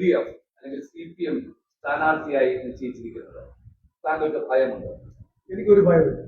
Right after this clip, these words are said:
Speaker 2: ഞാൻ എന്തിനാണ് ഭയപ്പെടുന്നത്? ഞാൻ നിൽക്കുന്നത് എന്റെ പ്രധാനമന്ത്രിയുടെ ചിഹ്നത്തിലാണ്, താമര ചിഹ്നത്തിലാണ്.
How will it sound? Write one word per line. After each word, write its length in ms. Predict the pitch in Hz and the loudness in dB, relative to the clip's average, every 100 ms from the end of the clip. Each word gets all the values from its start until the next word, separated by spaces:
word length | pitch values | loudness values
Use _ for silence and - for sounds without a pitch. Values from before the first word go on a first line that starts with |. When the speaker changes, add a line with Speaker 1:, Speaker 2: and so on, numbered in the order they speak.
| - - - | -16 -16 -4
Speaker 2:
ഞാൻ 140 | 202 | 0
എന്തിനാണ് 340 | 196 190 180 165 | 2 2 0 2
ഭയപ്പെടുന്നത്? 500 | 160 165 160 151 147 | 2 2 -2 -4 -6
ഞാൻ 300 | 143 185 208 | -2 2 2
നിൽക്കുന്നത് 420 | 196 202 208 202 - _ _ _ 160 | 2 4 4 2 0 _ _ _ -2
എന്റെ 180 | 185 | 2
പ്രധാനമന്ത്രിയുടെ 720 | 190 160 175 196 196 196 185 170 | 4 2 0 2 2 0 0 0
ചിഹ്നത്തിലാണ്, 460 | 170 165 156 143 | 0 0 -2 -2
താമര 240 | 151 165 170 | -2 -2 0
ചിഹ്നത്തിലാണ്. 460 | 170 170 151 - | -2 -2 -6 -8